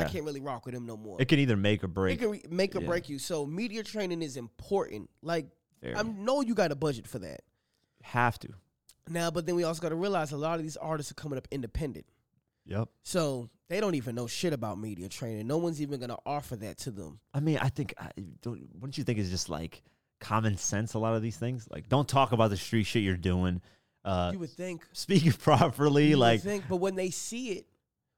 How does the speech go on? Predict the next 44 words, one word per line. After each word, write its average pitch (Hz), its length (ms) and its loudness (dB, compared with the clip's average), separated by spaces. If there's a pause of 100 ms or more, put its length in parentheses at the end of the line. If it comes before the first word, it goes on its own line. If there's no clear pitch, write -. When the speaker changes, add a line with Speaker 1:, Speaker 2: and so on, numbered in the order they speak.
Speaker 2:
when 160 140 -2
they 180 80 -4
see 214 260 -4
other 208 280 -2
artists 156 320 -4
doing 143 300 -4
it - 80 -14
and 143 100 -8
they 143 60 -4
feel 165 220 -4
like, 135 300 -4
"Shit, 151 260 -8
he's 175 180 -8
getting 127 360 -8 (140)
momentum 135 480 -8
off 92 160 -12
that. 90 180 -14
Well, 92 140 -12
I 175 100 -8
gotta 117 140 -10
tell 120 180 -14
my 127 140 -10
street - 320 -12
shit." - 300 -12 (300)
Speaker 1:
Yeah. 71 280 -4 (380)
Speaker 2:
You 139 100 -8
know, 113 180 -4
I 107 160 -2
gotta 139 140 -4
Speaker 1:
That's 101 100 -2
Speaker 2:
show 143 120 -2
Speaker 1:
so 98 160 0
Speaker 2:
gun-, 80 160 -2
I 185 140 -2
gotta 160 180 -4
show 131 260 -4
guns 113 480 -10 (160)
Speaker 1:
Yeah. - 200 -10 (300)
Speaker 2:
in 156 140 -8
my 139 100 -6
video 135 460 -6
and 113 100 -10
all 120 160 -8
that. 110 280 -12